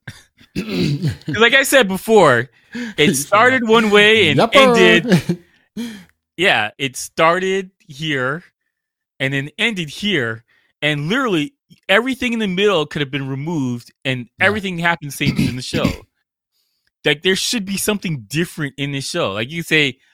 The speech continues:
Speaker 2: "Oh, Qui-Gon Jinn is here, so he could, he could talk to him now." But, you know, that was gonna happen anyway. <laughs> So all you had to do was meditate. That would have happened anyway. So it seems like it's a waste. And nothing happened. But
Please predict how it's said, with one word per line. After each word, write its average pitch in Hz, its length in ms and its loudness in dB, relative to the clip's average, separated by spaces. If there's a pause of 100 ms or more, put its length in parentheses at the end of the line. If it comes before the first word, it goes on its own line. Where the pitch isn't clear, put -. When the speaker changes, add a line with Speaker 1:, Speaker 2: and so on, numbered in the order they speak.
(240)
Speaker 2:
"Oh, 151 300 2
Qui-Gon 143 640 0
Jinn 139 200 -6
is 123 140 -10
here, 120 220 -4
so 117 160 -6
he 123 80 -6
could, 120 140 -8
he 110 140 -10
could 117 200 -10
talk 117 240 -2
to 113 60 -12
him 104 160 -8
now." 90 260 -10 (880)
But, 160 220 0 (320)
you 185 100 0
know, 175 80 -4
that 214 100 2
was 226 120 2
gonna 226 120 -2
happen 226 240 0
anyway. 123 580 -2
<laughs> - 20 -6
So 175 160 2 (1000)
all 185 140 4
you 269 60 4
had 269 100 4
to 196 60 -8
do 233 120 0
was 196 120 0
meditate. 180 640 2
That 170 100 4
would 202 100 2
have 196 80 4
happened 196 300 0
anyway. 120 440 -4
So 151 220 -4
it 160 160 -2
seems 196 360 -6
like 151 180 0
it's 139 140 -10
a 143 60 -10
waste. 139 460 -6
And 117 120 -12
nothing 160 300 -4
happened. 156 500 -4
But 117 120 -14